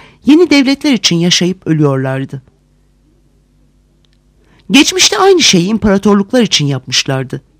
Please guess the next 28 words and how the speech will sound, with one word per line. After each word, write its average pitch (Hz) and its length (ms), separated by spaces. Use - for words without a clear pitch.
Yalnız 269 280
arada 185 260
şöyle 147 380
bir 165 120
fark 160 360
vardı. 120 340
Eskiden 208 540
istemeyerek 196 680
ve 208 80
inanmayarak 208 640
savaşmışlardı. 127 920
Herhangi 381 480
bir 202 60
işte 196 240
çalışırmış 170 680
gibi. 131 260
Bugünse 175 540
savaşa 240 480
inatçılıkla, 185 800
kafaları 311 460
ve 311 100
gövdeleri 175 580
hoşgörüsüz 214 800
bir 196 100
hevesle 170 440
çarpılmış 180 600
olarak 131 320
gitmekteydiler. 131 880